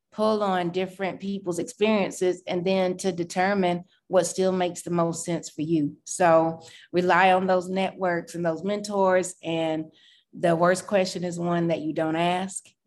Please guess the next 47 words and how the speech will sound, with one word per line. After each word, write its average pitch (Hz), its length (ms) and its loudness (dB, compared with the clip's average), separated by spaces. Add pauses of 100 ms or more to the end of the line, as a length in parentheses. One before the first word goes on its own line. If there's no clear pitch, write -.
(520)
And, 165 440 -2
uh, 160 500 -4
yeah, 175 400 2
I 180 80 -2
think, 180 380 -4
I 180 80 0
think 190 320 -2
that 170 280 2 (100)
that 170 200 0
would - 120 -10
be 170 240 2
it. 165 120 -2
And 160 160 -4
that 175 140 4
applies 175 640 -2 (280)
undergrad, 175 760 -2
grad 185 400 4
school, 165 560 -6 (320)
anything, 170 840 2 (300)
um, 175 480 2
because 175 720 2 (340)
just 196 240 0
because 190 420 4
it 170 80 2
hasn't 175 420 2
been 175 180 0
offered 180 460 -2
to 190 80 -8
you 190 320 0
or 170 80 -2
presented 175 500 -6
to 185 100 -14
you 170 200 0
doesn't 170 320 -2
mean 165 180 0
that 160 140 2
it's 156 120 -8
not 156 140 -2
a 156 60 -4
possibility. 170 760 -2
It 151 60 -8
just 160 200 -8
means 156 180 -2
that - 120 -10
nobody 160 420 0
before 175 360 -4
you 147 320 -2